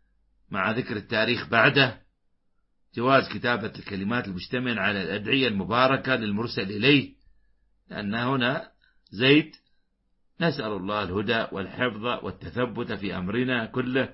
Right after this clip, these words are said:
نعوذ بالله أن نضل أو نجهل أو نكلف ما ليس لنا به علم"، هذا دعاء، فأيضا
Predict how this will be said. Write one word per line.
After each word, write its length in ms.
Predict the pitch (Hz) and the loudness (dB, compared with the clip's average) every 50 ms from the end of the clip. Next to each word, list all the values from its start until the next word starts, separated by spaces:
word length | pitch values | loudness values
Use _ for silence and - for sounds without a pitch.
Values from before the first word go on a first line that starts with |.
| - _ _ _ _ _ _ _ _ _ - | -14 _ _ _ _ _ _ _ _ _ -6
نعوذ 300 | - 110 110 131 131 113 | -4 0 0 2 0 0
بالله 300 | 85 98 101 113 120 120 | -2 -2 -2 -2 0 0
أن 80 | 107 101 | 0 -2
نضل 420 | 95 92 87 98 123 135 135 131 | -2 -2 -2 0 0 0 0 0
أو 360 | 135 131 - - 95 98 95 95 | 0 0 0 -2 -4 -4 -2 -2
نجهل 540 | 117 131 135 107 135 139 143 139 123 113 - _ _ _ _ _ _ _ _ - | -2 -2 0 2 4 4 4 4 2 0 -6 _ _ _ _ _ _ _ _ -6
أو 80 | 110 117 | -4 -4
نكلف 520 | 107 101 98 - 143 139 131 127 120 98 | -4 -4 -2 0 0 0 0 0 -2 -2
ما 200 | 110 101 107 107 | -2 -2 -2 -2
ليس 260 | 107 120 131 131 - | 0 0 -2 -2 -2
لنا 300 | 120 107 113 110 117 117 | -4 -4 -4 -4 -4 -4
به 300 | 113 101 117 104 107 107 | -4 -4 -4 -2 -2 0
علم"، 300 | 107 127 147 147 127 110 - - _ _ _ _ _ _ _ - | 2 2 2 2 0 -4 -8 -16 _ _ _ _ _ _ _ -8
هذا 220 | - 151 151 131 | -4 -4 -2 -2
دعاء، 520 | 131 110 139 143 185 180 156 165 - - _ _ _ _ _ _ _ _ _ _ _ _ _ _ _ _ - | -2 -2 2 4 6 6 4 4 0 -12 _ _ _ _ _ _ _ _ _ _ _ _ _ _ _ _ -8
فأيضا 840 | - 135 131 131 139 147 - - - 156 147 - - 123 131 139 - | -2 2 2 4 4 2 -2 -2 -2 -2 0 0 0 0 -2 -2 -6